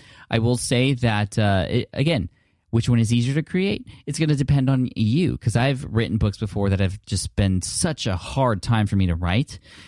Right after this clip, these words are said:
but I've also done training courses that have been hard to write. I've also done ebooks that were completely easy to do, and also done training courses that were very easy to do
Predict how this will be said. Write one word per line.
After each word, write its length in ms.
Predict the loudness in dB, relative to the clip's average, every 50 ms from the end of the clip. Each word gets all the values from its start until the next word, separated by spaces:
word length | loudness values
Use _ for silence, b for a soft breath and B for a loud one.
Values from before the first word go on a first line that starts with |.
| B B B
but 180 | 0 0 2 2
I've 100 | 2 2
also 640 | 2 0 0 2 2 2 4 4 4 2 2 0 -2
done 300 | 0 0 0 2 0 0
training 260 | 0 0 0 0 0
courses 400 | 2 0 0 0 0 -2 -2 -2
that 140 | -2 -2 -2
have 60 | -2
been 120 | -2 0
hard 240 | 0 2 0 0 -2
to 80 | -4 -6
write. 260 | -6 -6 -8 -8 -10 b b b b b b b
I've 140 | -2 0 0
also 260 | 0 0 0 0 0
done 160 | 0 2 2
ebooks 320 | 2 2 2 2 0 0 -2
that 160 | -4 -2 -2
were 80 | -2 -2
completely 420 | -2 -2 0 -2 -4 -2 -2 -2
easy 380 | -2 0 0 0 2 2 0 0
to 120 | -2 -2
do, 260 | -2 -2 0 0 0 0
and 100 | 0 0
also 300 | 0 0 0 0 -2 0
done 260 | 0 0 0 0 0
training 300 | 0 0 0 2 0 0
courses 300 | 0 0 0 0 0 -2
that 140 | -2 -2 0
were 120 | -2 -2
very 320 | 0 0 0 0 2 0
easy 340 | -2 -4 -6 -4 -4 -4 -4
to 140 | -4 -6 -6
do 300 | -2 0 0 0 0 -2